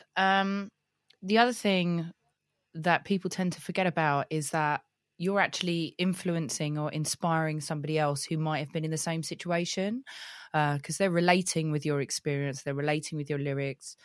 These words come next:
Um, and I, I've had quite a few people that have come to me and said, "Actually, Lucy, do you know what? Your music has actually really helped me. I really connect with your poetry.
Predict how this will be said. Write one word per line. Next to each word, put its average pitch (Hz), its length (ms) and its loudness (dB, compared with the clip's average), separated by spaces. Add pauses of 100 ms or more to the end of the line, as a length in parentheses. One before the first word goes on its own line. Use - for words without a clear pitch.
(320)
Um, 143 520 2
and 156 120 -2
I, 151 120 2
I've 156 160 0
had 165 140 -2
quite - 220 -2
a 143 40 -8
few 165 180 -2
people 156 300 -4
that 147 80 -2
have 139 100 -4
come 151 180 -4
to - 160 -8
me 147 60 -2
and 143 100 -2
said, 147 200 -2
"Actually, 160 340 -2
Lucy, 143 320 -2
do 139 100 -10
you 151 80 -6
know 151 80 0
what? 147 280 0 (420)
Your 165 100 2
music 185 340 2
has 160 120 -4
actually 151 280 -4
really 143 200 0
helped 139 340 -4
me. 139 320 -2
I 127 100 -6
really 143 260 -4
connect - 360 -10
with 151 80 -10
your 143 100 0
poetry. 135 800 -6